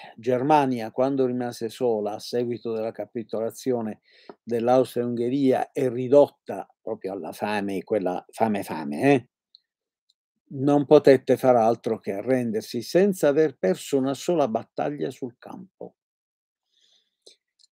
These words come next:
La Russia, eh, la Russia, eh, si ritirò dalla guerra quando collassò il fronte interno. Quando la gente, compresi i soldati, non ne potevano più. Ma,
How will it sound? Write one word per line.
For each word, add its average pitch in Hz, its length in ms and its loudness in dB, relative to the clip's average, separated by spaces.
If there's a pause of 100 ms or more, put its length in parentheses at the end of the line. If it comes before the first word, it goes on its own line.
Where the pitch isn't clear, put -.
(120)
La 151 160 8
Russia, 135 800 4
eh, 143 320 -8
la 151 160 0
Russia, 107 1700 -4
eh, - 40 -
si - 220 -8
ritirò 143 400 2
dalla 156 240 4
guerra 156 360 2
quando 120 360 -2
collassò 127 600 -2
il 143 120 -2
fronte 107 400 -8
interno. 104 760 -4 (720)
Quando 143 300 6
la 135 120 4
gente, 139 500 0
compresi 147 760 -2
i 123 60 -4
soldati, 117 1000 -6
non 131 260 -8
ne 135 80 -6
potevano 104 480 -12
più. - 200 -20 (2000)
Ma, 190 220 2